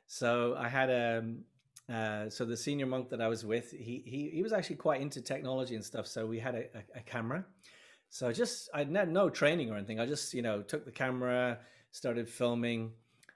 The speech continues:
And, um, then when we got back to the U K, so the camera I was using for any of the oldies out there was, um, Hi-eight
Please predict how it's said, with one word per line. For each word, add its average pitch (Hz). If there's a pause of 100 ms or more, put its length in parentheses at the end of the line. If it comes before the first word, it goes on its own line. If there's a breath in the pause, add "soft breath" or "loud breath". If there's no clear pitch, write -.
(180)
And, 120 (200)
um, 113
then 143
when 143
we 143
got 131
back 135
to -
the 127
U 135
K, 131
so 117
the 120
camera 165
I 151
was 131
using 127
for 120
any 120
of 113
the 117
oldies 120
out 104
there 110 (300 loud breath)
was, 120
um, 117
Hi-eight 135